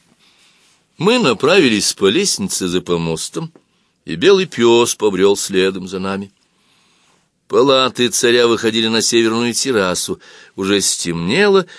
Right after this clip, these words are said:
и невысокая осенняя луна поднялась над горами. Город внизу невидимкой исчез во мраке,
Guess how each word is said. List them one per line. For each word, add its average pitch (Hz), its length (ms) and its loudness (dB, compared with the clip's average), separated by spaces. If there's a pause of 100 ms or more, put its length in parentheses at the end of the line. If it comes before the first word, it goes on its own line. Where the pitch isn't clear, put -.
(160)
и - 140 -2
невысокая 196 880 0 (180)
осенняя 123 640 0
луна 98 520 0
поднялась 90 600 -2
над 98 160 -14
горами. 90 460 -2 (640)
Город 143 540 2
внизу 131 440 -2
невидимкой 110 800 -6
исчез 104 560 -2
во 104 140 -6
мраке, 104 420 -4